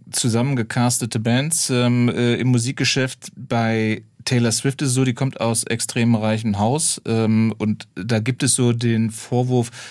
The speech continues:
dass sie ein familiäres Finanzprodukt sei. Also dass es halt schon so in die Richtung, die ist ja, glaub ich, mittlerweile auch Milliardärin, also mit dem, was sie selber geschaffen hat. Ähm, ist es ein,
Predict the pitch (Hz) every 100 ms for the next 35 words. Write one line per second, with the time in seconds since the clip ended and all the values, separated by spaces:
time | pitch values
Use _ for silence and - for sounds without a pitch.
0 | - 117 117 - - 113 107 - 117 110
1 | 113 123 123 - 113 113 143 - - 117
2 | 98 90 - - 85 67 - 95 98 -
3 | 104 110 104 - 127 120 113 107 104 117
4 | - 110 110 - - 101 104 113 107 101
5 | 107 - 110 101 101 101 92 110 120 110
6 | 101 95 107 117 120 101 101 104 107 104
7 | 101 - 104 92 113 107 92 - - 120
8 | - 101 101 117 - - - _ 113 110
9 | 110 - 147 160 147 127 117 -